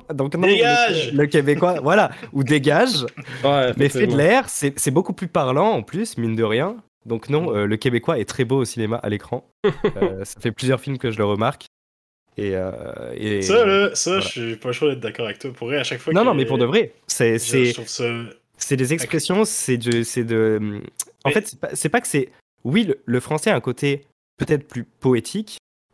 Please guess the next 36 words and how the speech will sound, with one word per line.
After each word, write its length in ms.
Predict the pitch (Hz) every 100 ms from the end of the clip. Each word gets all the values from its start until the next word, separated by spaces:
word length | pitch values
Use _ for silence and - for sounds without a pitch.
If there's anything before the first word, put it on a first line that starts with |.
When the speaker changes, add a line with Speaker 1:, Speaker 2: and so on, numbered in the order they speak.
| -
Speaker 1:
mais 400 | 117 135 135 -
là 160 | 123 156
où 60 | 160
le 100 | 123
Speaker 2:
Hmm. 40 |
Speaker 1:
Québécois 340 | 131 120 165
a 20 | 143
un 60 |
côté 220 | 110 120 143
plus 160 | -
lourd 240 | 117 156 151
de 80 | 120
sens 480 | - 147 151 - -
dans 140 | 107
les 80 | 107
mots 140 | 120
qui 100 | 139
sont 140 | - 117
utilisés. 420 | - 113 107 123
Speaker 2:
La 100 | 131
plus 180 | - 156
colorée 480 | 160 156 139 147 190
aussi, 260 | - -
je 80 | 175
trouve, 300 | - 180 170
là, 300 | 170 165 131
Speaker 1:
Oui. 60 | 202
Speaker 2:
euh, 200 | 202 -
dans 80 | 117
le 60 | 117
sens, 420 | - 135 127 -
tu 60 | -
sais, 100 | 131
les 160 | 123
expressions 680 | 127 - 131 120 143 139 131
sont 440 | - 110 104 104